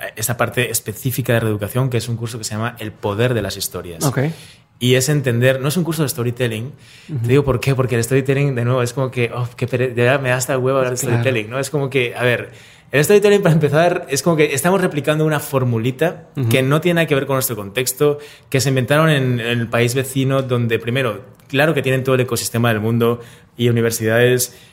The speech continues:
Speaker 1: eh, y sistema económico que sustenta ese tipo de proyectos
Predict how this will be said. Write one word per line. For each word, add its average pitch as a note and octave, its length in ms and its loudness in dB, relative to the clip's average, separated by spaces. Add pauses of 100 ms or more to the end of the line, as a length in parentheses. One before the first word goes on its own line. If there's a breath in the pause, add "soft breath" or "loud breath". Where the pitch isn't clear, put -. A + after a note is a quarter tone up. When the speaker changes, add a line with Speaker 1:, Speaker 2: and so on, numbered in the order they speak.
Speaker 1:
eh, A2 340 0
y A#2+ 220 0
sistema A#2+ 300 -2
económico A#2+ 380 0
que A#2+ 80 -2
sustenta A2+ 380 -4
ese G#2 120 -4
tipo A#2+ 160 -2
de A2+ 80 4
proyectos A2+ 720 -2